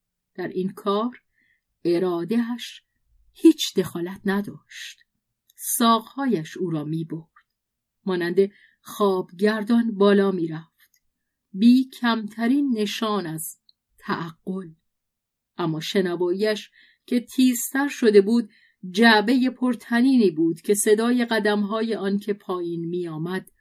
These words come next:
در آن می‌پیچید. در نیمه راه چشمشان به هم افتاد. آسیا تازه به پاگرد طبقه دوم رسیده بود. سه یا چهار پله بالاتر مارک از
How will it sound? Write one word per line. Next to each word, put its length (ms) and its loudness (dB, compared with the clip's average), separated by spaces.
در 340 -2
آن 360 -6
می‌پیچید. 840 -4
در 140 -2
نیمه 320 2
راه 300 -2
چشمشان 800 -4
به 120 2
هم 260 0
افتاد. 400 -10
آسیا 480 2
تازه 360 2
به 120 2
پاگرد 540 0
طبقه 460 0
دوم 400 6
رسیده 400 -6
بود. 200 -4
سه 400 2
یا 120 2
چهار 380 -4
پله 360 0
بالاتر 640 -2
مارک 420 2
از 160 -4